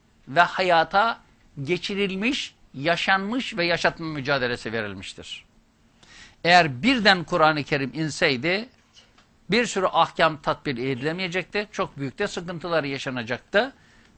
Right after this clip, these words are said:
Tıpkı hafiften inceden yağan yağmur gibi, incecikten bir kar yağar, tozar elif, elif diyor şey. Damlalar da öyledir. Gelir gelir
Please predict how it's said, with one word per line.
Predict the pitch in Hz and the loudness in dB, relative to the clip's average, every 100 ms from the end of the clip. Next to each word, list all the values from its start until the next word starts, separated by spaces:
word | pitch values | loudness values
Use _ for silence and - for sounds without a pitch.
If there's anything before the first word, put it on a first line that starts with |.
| _ | _
Tıpkı | 240 233 - 185 180 190 _ | 0 0 -2 0 0 -4 _
hafiften | - 185 185 185 - 208 220 202 - | -2 -2 0 -4 -2 -2 -2 -2 -10
inceden | 190 175 143 165 185 185 | -8 -6 -2 2 2 2
yağan | 170 160 151 139 117 - | 4 10 10 8 0 -6
yağmur | 135 147 143 170 180 | 4 8 8 4 0
gibi, | 156 160 202 220 _ - - _ | 0 2 2 0 _ -20 -20 _
incecikten | 170 175 156 156 170 180 160 | -2 0 2 0 0 2 4
bir | 160 151 | 4 0
kar | - 175 | 6 6
yağar, | 160 156 147 131 | 8 6 6 4
tozar | 165 156 156 | -2 0 0
elif, | 151 147 143 | 0 -4 -4
elif | 151 160 - | -2 -2 -4
diyor | - 143 | -6 -6
şey. | 123 160 160 - - - _ _ _ _ _ - 147 - 151 | -4 -6 -8 -16 -20 -20 _ _ _ _ _ -20 -18 -6 6
Damlalar | 165 185 190 196 170 | 6 8 8 8 6
da | |
öyledir. | 165 147 139 127 | 0 0 -2 -4
Gelir | 120 147 170 180 | -2 -2 0 -2
gelir | 143 160 196 | 0 0 -2